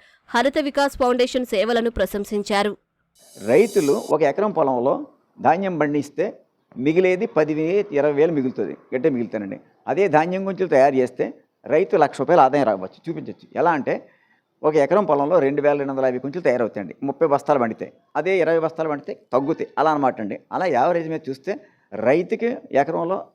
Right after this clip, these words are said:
Speaker 2: లక్ష రూపాయలు ఇవ్వచ్చండి. ఎలా అంటే ప్రాక్టికల్గా నేను చేసిన ఎక్స్పీరియన్స్, నా ఎక్స్పెరిమెంట్ చేశాను కాబట్టి చెప్తున్నాను సార్. నేను ఏం చేశానంటే మొదటి సంవత్సరం ఒక, ఒక ఎకరం మాత్రం తీసుకున్నాను.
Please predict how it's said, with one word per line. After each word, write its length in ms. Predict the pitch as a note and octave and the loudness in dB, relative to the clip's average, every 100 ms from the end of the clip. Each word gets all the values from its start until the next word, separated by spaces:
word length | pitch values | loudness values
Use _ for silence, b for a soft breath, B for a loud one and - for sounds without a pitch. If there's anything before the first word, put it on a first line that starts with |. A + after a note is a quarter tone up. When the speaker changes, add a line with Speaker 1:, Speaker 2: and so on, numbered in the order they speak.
| - | -8
Speaker 2:
లక్ష 180 | B2+ C3 | -8 -4
రూపాయలు 220 | C3 A#2+ | -2 -2
ఇవ్వచ్చండి. 380 | G2+ - F2 C#2+ _ - | -2 -8 -16 -18 _ -4
ఎలా 160 | B2+ F3 | 0 0
అంటే 260 | E3+ - | 2 2
ప్రాక్టికల్గా 720 | - - - D3+ F3+ G3+ G#3 | 2 -4 0 2 4 4 4
నేను 200 | G3 D#3+ | 2 2
చేసిన 180 | F3 F#3 | 2 2
ఎక్స్పీరియన్స్, 540 | D#3 C#3 G3 G3+ C#3+ | 0 2 0 0 -2
నా 100 | C3 | 2
ఎక్స్పెరిమెంట్ 580 | F3+ D3 F3+ G3+ G3 F3+ | 4 2 -2 -2 -2 -2
చేశాను 220 | F#3 F#3 | -4 0
కాబట్టి 180 | F3+ D#3+ | 0 0
చెప్తున్నాను 320 | C#3 - A#2+ | -2 -6 -12
సార్. 100 | F2 - | -12 -10
నేను 180 | C3 C#3+ | -8 -6
ఏం 100 | D#3 | -6
చేశానంటే 400 | E3 D#3 C3+ - b b b | -8 -8 -8 -10 b b b
మొదటి 200 | C3+ D3+ | -2 0
సంవత్సరం 280 | D#3 D3 C#3 | -4 -2 -4
ఒక, 140 | - - | -4 -8
ఒక 160 | A2+ A#2+ | -4 -4
ఎకరం 260 | B2 D3 | -2 0
మాత్రం 280 | C#3 C#3 C3+ | -2 -2 -6
తీసుకున్నాను. 480 | A#2 - A2 A2+ | -8 -10 -10 -10